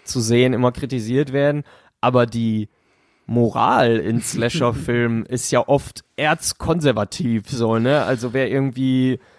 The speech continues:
vorehelichen Sex hat und Drogen nimmt, ist in diesen Filmen ja immer dem Tod geweiht. Das ist ja wirklich, also klar, in den späteren Jahren gab's dann Filme, die das so ein bisschen aufgebrochen haben, aber ne, wenn wir uns jetzt wirklich an die ganz klassische Slasher-Formel halten,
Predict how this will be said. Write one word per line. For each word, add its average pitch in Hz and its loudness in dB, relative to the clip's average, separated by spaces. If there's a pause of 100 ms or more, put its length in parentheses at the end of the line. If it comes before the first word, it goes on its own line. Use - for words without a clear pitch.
vorehelichen 139 2
Sex - -4
hat 139 0
und 120 -2
Drogen 151 0
nimmt, 151 0
ist 143 -4
in 143 -2
diesen 151 -2
Filmen 151 -2
ja 131 2
immer 165 2
dem 143 2
Tod 151 0
geweiht. 110 -4
Das 117 -6
ist 120 -6
ja 117 -6
wirklich, - -10
also 113 -4
klar, 117 2
in 117 0
den 113 0
späteren 117 0
Jahren 113 2
gab's 113 0
dann 107 0
Filme, 117 -2
die 107 -4
das 110 0
so 117 -6
ein 98 -10
bisschen - -6
aufgebrochen 110 -4
haben, 107 0
aber 110 -2
ne, 120 0
wenn 113 -2
wir 117 -2
uns 110 -4
jetzt - -8
wirklich 127 -4
an 117 0
die 113 -2
ganz 117 0
klassische 131 -4
Slasher-Formel 127 0
halten, 127 0